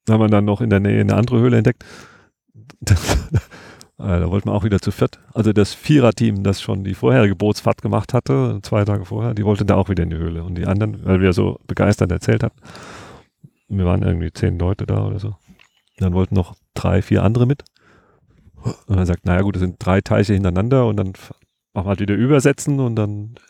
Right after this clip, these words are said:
auf den Zwischenabsätzen, also d-, wir wussten ja nicht, wie weit das dazwischen ist, aber auf, nach Höhlenplan waren da halt Portagen.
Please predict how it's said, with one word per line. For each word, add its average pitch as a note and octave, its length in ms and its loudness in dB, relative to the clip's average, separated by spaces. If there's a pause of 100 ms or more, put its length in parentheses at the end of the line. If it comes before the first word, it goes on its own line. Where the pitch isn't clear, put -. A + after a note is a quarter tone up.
(240)
auf G2 180 2
den - 200 0
Zwischenabsätzen, A#2 1000 0 (560)
also E2+ 180 0
d-, - 140 -10 (140)
wir F2+ 140 0
wussten F#2+ 220 -2
ja F2+ 60 4
nicht, F2 160 -2
wie F2 100 0
weit E2+ 160 2
das - 80 -2
dazwischen G2 400 -2
ist, A#2 160 -4
aber D#2+ 280 -4
auf, - 120 -18
nach F2+ 160 -4
Höhlenplan F#2 520 4 (680)
waren F#2+ 160 2
da E2+ 60 4
halt F2 160 4 (160)
Portagen. G2+ 540 0